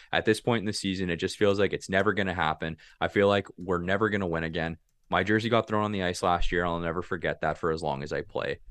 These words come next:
That quote, 'cause, like, we like to have fun about the Canucks here. We like to make fun of the Canucks, but, um, that really <laughs> kinda hurts for, for a guy like Bo Horvat.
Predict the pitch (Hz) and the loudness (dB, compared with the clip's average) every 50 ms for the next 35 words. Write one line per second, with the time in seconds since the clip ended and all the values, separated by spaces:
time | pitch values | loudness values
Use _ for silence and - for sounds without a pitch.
0 | - - - - - - 82 95 98 110 139 - - - - - - 110 107 107 | -18 -16 -16 -16 -14 -8 -2 2 4 4 4 4 2 -2 -10 -2 4 6 6 6
1 | 107 - - 110 - 123 107 123 110 - 123 143 151 131 113 - 107 98 98 90 | 6 4 0 -4 -4 0 2 2 2 2 2 4 4 4 4 2 2 0 0 -2
2 | - - - 85 85 98 95 107 101 - 107 - - 107 110 113 - - - 131 | -4 -2 -2 -2 0 0 0 0 0 -2 -4 -4 -2 -2 0 -2 -2 -2 0 2
3 | 131 143 147 143 - - - - - - 117 113 107 - 104 95 80 - _ _ | 4 4 2 0 -4 -20 -20 -4 4 6 6 6 6 4 2 0 -2 -2 _ _
4 | - 95 95 113 113 123 - - 131 131 139 151 156 - - - _ - - _ | 2 2 4 4 2 0 0 0 0 0 2 0 0 -4 -8 -16 _ -20 -20 _
5 | - - - 85 - - 95 92 87 - - - 98 87 85 82 80 78 76 73 | -20 -20 -20 -6 0 2 4 4 2 0 0 0 0 2 2 2 0 -2 -4 -8
6 | 71 _ _ _ _ _ _ _ _ _ _ _ - _ _ _ _ _ _ _ | -12 _ _ _ _ _ _ _ _ _ _ _ -20 _ _ _ _ _ _ _
7 | _ _ _ _ _ _ _ _ _ - 98 107 - - - 92 90 87 92 95 | _ _ _ _ _ _ _ _ _ 0 0 0 0 -2 -6 -12 -8 -4 -4 -2
8 | - - 147 110 - - 87 82 76 76 78 73 76 - - - - 82 73 64 | 0 0 -2 -2 -2 -4 -4 -2 -2 -4 -4 -4 -6 -6 -10 -10 -6 -4 -4 -4
9 | 60 - - 85 78 76 76 71 73 76 71 73 71 - 69 65 64 69 - 55 | -6 -8 -6 -4 -4 -4 -2 -2 -2 -2 -2 -4 -4 -4 -2 -2 -2 -2 -2 -4
10 | 64 - 67 67 73 78 | -4 -6 -6 -6 -6 -8